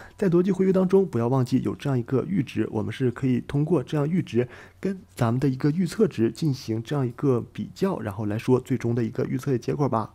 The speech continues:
不同的一个阈值呢，会使得最终的结果反-，发生很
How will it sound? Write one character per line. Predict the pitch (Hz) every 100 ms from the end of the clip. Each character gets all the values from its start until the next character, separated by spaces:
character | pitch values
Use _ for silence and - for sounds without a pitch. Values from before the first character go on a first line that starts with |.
| - - - -
不 | 196
同 | 180
的 | 185
一 | 175
个 |
阈 | 180 185
值 | 131
呢， | 131
会 | 127
使 | 135 -
得 | 110 110
最 | -
终 | 120
的 | 117
结 | 117
果 | 120 113 -
反-， | - 104 110
发 | - 147 147
生 | - 147
很 | 139 - -